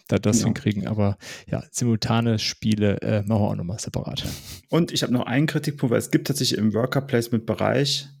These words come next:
Speaker 2: gibt es tatsächlich ein, für mich ein, hab ich grad schon mal ein bisschen anklingen lassen, ein Teilaspekt, der unglaublich anstrengend und für mich eigentlich nie cool ist, sondern immer sehr, ähm,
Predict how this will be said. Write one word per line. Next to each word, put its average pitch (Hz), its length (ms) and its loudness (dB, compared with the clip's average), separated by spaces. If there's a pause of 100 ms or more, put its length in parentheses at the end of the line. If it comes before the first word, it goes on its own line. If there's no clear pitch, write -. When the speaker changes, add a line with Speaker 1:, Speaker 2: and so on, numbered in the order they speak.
(240)
Speaker 2:
gibt 131 160 2
es - 100 -4
tatsächlich 117 380 0 (180)
ein, 107 300 0
für - 120 -2
mich 143 360 0
ein, 113 320 0 (400)
hab 113 100 -4
ich 110 80 -6
grad 113 140 0
schon 117 80 2
mal 107 80 2
ein 101 100 -4
bisschen - 260 2
anklingen 139 280 0
lassen, - 320 -4
ein 131 440 0 (360)
Teilaspekt, - 760 -2
der - 340 2
unglaublich 156 1080 0
anstrengend 113 500 0
und - 100 -6
für - 120 -4
mich - 280 0
eigentlich 120 460 0 (680)
nie 156 420 0 (120)
cool 147 140 2
ist, 143 140 0
sondern 110 240 0
immer 117 320 0
sehr, 110 440 0
ähm, 98 420 0